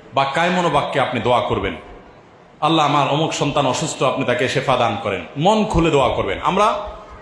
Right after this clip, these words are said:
দোয়ার ব্যাপারে অনেক বেশি কার্পণ্য করি। আমরা হুজুরদের কাছে দোয়া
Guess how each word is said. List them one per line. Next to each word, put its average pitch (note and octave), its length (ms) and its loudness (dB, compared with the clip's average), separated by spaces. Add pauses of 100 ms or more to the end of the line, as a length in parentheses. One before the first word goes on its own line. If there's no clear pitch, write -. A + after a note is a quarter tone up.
(140)
দোয়ার F3 320 4
ব্যাপারে F#3+ 460 2
অনেক F3 260 2
বেশি E3 200 -2
কার্পণ্য D#3+ 460 0
করি। - 320 -2
আমরা E3 220 2
হুজুরদের F3 380 0
কাছে F#3 220 -2
দোয়া E3+ 220 2